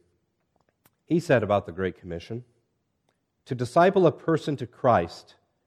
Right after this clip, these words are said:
is to bring him into the relation of pupil to teacher, taking his yoke of authoritative instruction,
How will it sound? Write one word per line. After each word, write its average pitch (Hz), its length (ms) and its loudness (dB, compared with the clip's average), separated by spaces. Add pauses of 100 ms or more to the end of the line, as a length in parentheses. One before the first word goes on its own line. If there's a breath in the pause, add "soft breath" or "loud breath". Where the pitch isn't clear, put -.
(240)
is 110 140 -14
to 117 140 -6
bring 139 440 0
him 147 280 2
into 156 460 -2
the 143 100 -4
relation 127 640 0
of 95 280 -10
pupil 147 560 -4 (140)
to 151 100 -12
teacher, - 440 -6 (200)
taking 143 340 -2
his 160 260 0
yoke 160 460 -2 (540)
of 98 100 -8
authoritative 143 800 2
instruction, - 640 -6